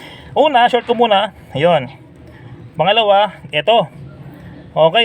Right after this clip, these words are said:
may reading naman, no? Ayan, no? May reading naman siya, mga repairman. Okay yung capacitor niya. Pero umugong lang, ayaw umikot. Ayan. So, madaling salita, motor ang problema.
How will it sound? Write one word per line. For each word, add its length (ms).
may 160
reading 240
naman, 320
no? 160
Ayan, 160
no? 160
May 160
reading 160
naman 240
siya, 160
mga 320
repairman. 400
Okay 240
yung 80
capacitor 480
niya. 320
Pero 240
umugong 400
lang, 160
ayaw 160
umikot. 400
Ayan. 320
So, 80
madaling 320
salita, 320
motor 240
ang 80
problema. 640